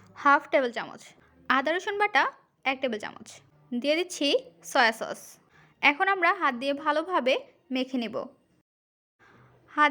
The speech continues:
দিয়ে ভালোভাবে মেখে নেওয়ার পর এর মধ্যে দিয়ে দিচ্ছি কর্নফ্লাওয়ার।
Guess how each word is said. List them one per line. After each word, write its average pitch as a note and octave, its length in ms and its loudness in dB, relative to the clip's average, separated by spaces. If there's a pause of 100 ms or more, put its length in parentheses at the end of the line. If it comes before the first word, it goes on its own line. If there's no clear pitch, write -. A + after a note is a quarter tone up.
দিয়ে F4 120 0 (140)
ভালোভাবে D4 460 0 (140)
মেখে C4+ 260 -2
নেওয়ার A#3+ 260 2
পর B3 100 2 (160)
এর C#4 140 2
মধ্যে D#4+ 240 -2
দিয়ে E4+ 180 -2
দিচ্ছি F#4+ 280 -4 (420)
কর্নফ্লাওয়ার। A#3+ 500 0